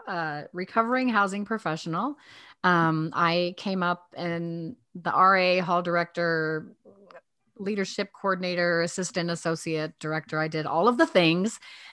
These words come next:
Um, and then I just, I found that housing was sucking the life out of me and I didn't wanna do it anymore.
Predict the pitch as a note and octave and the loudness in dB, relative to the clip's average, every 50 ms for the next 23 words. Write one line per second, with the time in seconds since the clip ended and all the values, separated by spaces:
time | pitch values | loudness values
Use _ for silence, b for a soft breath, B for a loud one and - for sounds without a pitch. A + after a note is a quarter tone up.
0 | B - G3 G3 F#3+ F3+ F3+ F3 E3+ F3 - _ - F#3 F#3 E3+ F3+ F3+ F3 F3 | B 0 2 4 4 4 2 2 0 -4 -4 _ -2 0 2 2 4 4 4 2
1 | F3 E3+ E3+ E3+ E3 - - - F3+ F3 G3 F#3+ - - - F#3 F#3+ - - G#3 | 2 0 -2 -4 -6 -6 -6 -6 -6 -6 -6 -8 -6 -2 -2 -2 0 2 4 4
2 | G3+ G3+ F#3 E3+ D#3+ D3 - F3 F3+ F3 F#3+ F3+ E3+ E3 E3 D#3 D#3 - - - | 6 6 4 2 0 2 2 2 2 2 0 0 0 0 -2 -2 -4 -8 -12 -8
3 | - - D#3+ - F3 E3+ E3 D#3 D#3 D#3 F3 E3+ - C#3+ C#3 C#3+ D3 D3 C#3+ D3 | -6 -6 -4 -4 -4 -2 -2 -2 -2 -2 -2 -2 -2 -2 -2 -2 -2 -2 -2 -4
4 | C#3+ C#3+ C#3+ D3 D3+ D3+ C#3+ C3+ C3 C#3 F#3+ C#4+ A3+ D3+ C3+ C3+ C3 A#2 A2 B2+ | -4 -6 -6 -6 -4 -4 -4 -4 -2 -2 -2 0 0 0 0 0 0 0 -2 -2